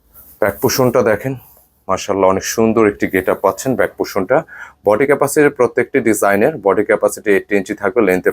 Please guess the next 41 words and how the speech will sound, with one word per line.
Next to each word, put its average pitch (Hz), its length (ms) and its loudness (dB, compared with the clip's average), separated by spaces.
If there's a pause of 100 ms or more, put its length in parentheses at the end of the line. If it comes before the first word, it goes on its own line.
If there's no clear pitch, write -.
ফর্টি 90 320 0
সেভেন 92 280 2
ম্যাক্সিমাম 85 360 -4 (100)
রাখা 82 220 -4
যাবে। 98 160 2 (420)
আর - 160 -2
বিশেষ 123 260 0
করে 135 140 4
স্লিপসের 135 480 0
গেট 107 180 0
আপটা 101 240 -2
দেখলে 98 260 0
বোঝা 85 220 -6
যায়, 104 160 0
খুব 107 80 0 (140)
সুন্দর 113 320 2
একটি - 220 -6
স্লিপসের 98 360 -2
প্যাটার্ন 85 320 0
চলে 76 220 -2
আসছে। - 180 -16 (360)
মানে 110 140 0 (320)
এত 113 120 -4 (140)
কাপড় 127 320 0
থাকা 123 260 0
সত্ত্বেও 131 360 2 (120)
যথেষ্ট 104 320 -2 (160)
পরিমাণ 110 280 2 (960)
এখানে - 280 -2
কাপড় 101 340 0
দেওয়া 104 140 4
আছে - 100 -4 (100)
বডি 98 240 4
ক্যাপাসিটির 101 520 -2
জন্য, 104 160 2 (300)
নিশ্চিন্তে 104 400 -4
ট্রাই 95 240 2
করতে 101 280 0
পারেন। 104 200 4 (340)
যারা 101 240 2 (320)
একটু - 380 -6